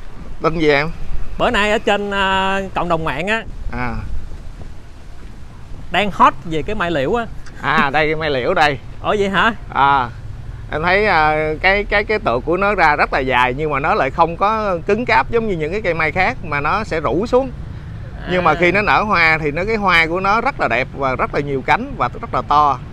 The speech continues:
Speaker 1: Và nó giống như một cái đuôi của con trồn vậy đó.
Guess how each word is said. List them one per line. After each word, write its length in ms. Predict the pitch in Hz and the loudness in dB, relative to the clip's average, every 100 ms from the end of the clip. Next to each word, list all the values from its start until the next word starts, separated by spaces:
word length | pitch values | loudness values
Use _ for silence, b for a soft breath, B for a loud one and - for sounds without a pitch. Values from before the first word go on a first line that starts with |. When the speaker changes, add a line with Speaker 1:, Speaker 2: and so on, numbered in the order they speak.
| - - - - - - | -14 -14 -14 -14 -14 -6
Speaker 1:
Và 180 | 131 131 | -2 -2
nó 480 | 151 185 208 196 160 156 | 0 -2 -2 -2 -4 -2
giống 160 | 185 233 | 0 0
như 120 | 175 | -2
một 160 | 131 | -2
cái 80 | 196 | 0
đuôi 260 | 180 185 175 | 4 6 6
của 100 | 185 | 4
con 180 | 180 147 | 0 2
trồn 280 | 139 127 | 4 2
vậy 140 | 139 | 0
đó. 80 | 143 | -4